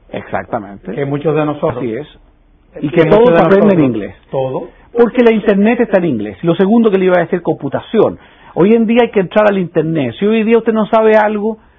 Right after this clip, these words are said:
Speaker 1: entra a Google, como usted sabe, el programa, mete el nombre y aprende lo que usted quiera aprender. Si usted no sabe algo,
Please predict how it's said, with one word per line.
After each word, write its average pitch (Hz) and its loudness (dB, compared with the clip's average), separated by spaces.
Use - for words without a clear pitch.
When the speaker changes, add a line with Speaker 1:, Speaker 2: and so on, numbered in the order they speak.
Speaker 1:
entra 214 2
a - 0
Google, 147 0
como 127 -10
usted 156 -6
sabe, 175 0
el 156 -6
programa, 196 0
mete 226 0
el 220 2
nombre 180 0
y 214 4
aprende 262 2
lo 240 2
que 220 -6
usted 240 -4
quiera 269 2
aprender. 233 2
Si 196 0
usted 285 0
no 285 2
sabe 269 2
algo, 208 0